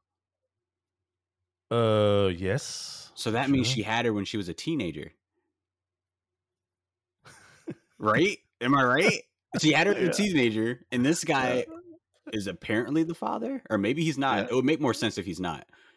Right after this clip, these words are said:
Speaker 1: Uh, I don't know. I mean, I
Speaker 2: 'Cause that
Speaker 1: mean,
Speaker 2: would be kinda
Speaker 1: don't,
Speaker 2: creepy.
Speaker 1: don't
Speaker 2: Now this is getting <laughs> creepy
Speaker 1: <laughs>
Speaker 2: territory.
Speaker 1: Don't, don't quote me on that.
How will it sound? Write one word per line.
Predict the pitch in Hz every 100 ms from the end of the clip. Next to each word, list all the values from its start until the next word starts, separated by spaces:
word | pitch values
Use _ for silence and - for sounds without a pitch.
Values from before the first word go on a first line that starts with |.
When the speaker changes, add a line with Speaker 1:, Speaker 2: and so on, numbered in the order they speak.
| _ _ _ _ _ _ _ _ _ _ _ _ _ _ _ -
Speaker 1:
Uh, | 220 220 190 214 - -
I |
don't | 180 165 135
know. | 139 127
I | 139 151
mean, | 135 127
I | -
Speaker 2:
'Cause | 139
that | 135
Speaker 1:
mean, | 143
Speaker 2:
would | 156
be | 143
kinda | 156 131
Speaker 1:
don't, | 143
Speaker 2:
creepy. | 123 117 147 80
Speaker 1:
don't | 104
Speaker 2:
Now | 127 147
this | 143
is | 123 113
getting | 117 101
<laughs> | 90 - -
creepy | 143 135 185
Speaker 1:
<laughs> | 147 123
Speaker 2:
territory. | 139 110 98 95 92 - 110 98 - 139
Speaker 1:
Don't, | 151 - - - -
don't | 165 143 127
quote | 139 131
me | 135
on | 127 123
that. | 120 120